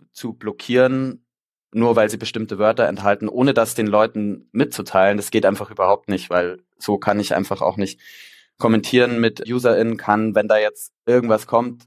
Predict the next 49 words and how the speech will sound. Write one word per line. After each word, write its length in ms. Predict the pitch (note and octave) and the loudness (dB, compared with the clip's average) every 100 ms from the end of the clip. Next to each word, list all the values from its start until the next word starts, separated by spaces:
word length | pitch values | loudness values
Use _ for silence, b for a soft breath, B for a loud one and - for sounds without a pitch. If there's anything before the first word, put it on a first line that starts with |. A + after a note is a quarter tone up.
| _ | _
ähm, 300 | G#2 G2+ G#2 | -2 -2 -2
mich 160 | G#2+ A#2 | -4 -6
nicht 180 | G#2+ | -4
inhaltlich 420 | B2 B2 A#2+ A#2+ - | 0 2 0 -2 -4
auseinandersetzen. 1000 | G2+ G#2+ G#2 B2 C3 B2+ B2+ C#3 C3 - | -2 0 0 2 0 0 -2 -8 -10 -14
Das 120 | - | -4
hat 140 | A#2 A2 | -2 2
ja 100 | G#2+ | 2
dann 160 | G#2 | 2
auch 120 | F#2 | 0
eine 120 | G2+ F#2+ | 0 2
Außenwirkung 560 | A#2+ B2+ G#2 G2+ G2+ | 2 0 -6 -6 -8
auf 120 | G2 | -4
Leute, 220 | - G#2 G#2+ | -2 -2 -2
die 140 | G2+ | -10
draufschauen. 500 | F#2+ F#2+ - - F#2+ | 0 0 0 -6 -6
Die 80 | G2 | -4
sehen 240 | G2+ G#2+ | -2 0
dann, 160 | G#2 G#2 | 2 2
hey, 300 | G#2 G#2+ b b b | 2 0 b b b
da 100 | A2 | 0
wird 160 | C#3+ C#3+ | 2 2
nicht 200 | D3 - | 2 4
reagiert 560 | C3+ B2+ A#2+ C#3+ F3+ - _ | 4 4 2 0 0 -6 _
oder 180 | - B2+ | 0 2
hey, 160 | B2 D3 | 2 0
ich 180 | B2+ | -2
kann 200 | A#2+ B2+ | -2 -2
den 100 | B2+ | -2
einfach 300 | A#2 B2 B2 | -4 -6 -6
beleidigen 560 | A#2+ A2+ G#2 A#2+ C#3+ C3+ | -10 -2 0 2 -2 -8
oder 340 | - A#2 A2 - | -8 -4 -2 -4
irgendwie 440 | A#2+ A#2+ A2+ G#2+ F2 | -10 -14 -16 -18 -14
was 240 | G#2 A2+ - _ _ | -14 -14 -18 _ _
Komisches 380 | - B2+ A#2 - | 0 2 0 -2
schreiben 320 | - G#2+ C3 | 2 2 4
und 80 | A2+ | 0
mein 140 | A2 | 0
Kommentar 460 | G#2+ G#2+ G2+ G#2+ G#2+ | 0 -2 0 0 2
wird 120 | A2 | 2
einfach 340 | F#2 - G2+ | 0 -2 -8
nicht 160 | G#2 - | -8 0
aufgegriffen. 720 | G2 - A#2+ A#2 A2+ A2 G#2+ | 0 0 -4 -4 -2 -4 -2
Das, 300 | - G2 - | -2 -4 -4
das 200 | - G2+ | -4 -2
geht 180 | G#2 G2+ | -2 0
nicht. 180 | G2+ - | -2 -4
Das 80 | G2 | -2
schafft 380 | B2+ - - | 0 -2 -12